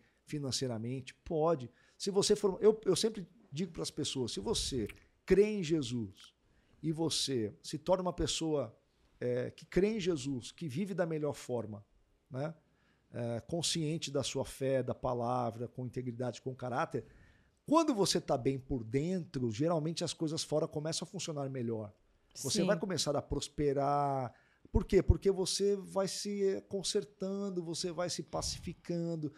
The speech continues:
Speaker 2: É.
Speaker 1: você começa a tomar melhores decisões,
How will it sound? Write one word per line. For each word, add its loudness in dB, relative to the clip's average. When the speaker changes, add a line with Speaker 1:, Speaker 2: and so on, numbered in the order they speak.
Speaker 2:
É. 0
Speaker 1:
você 0
começa -2
a -8
tomar 0
melhores 2
decisões, -4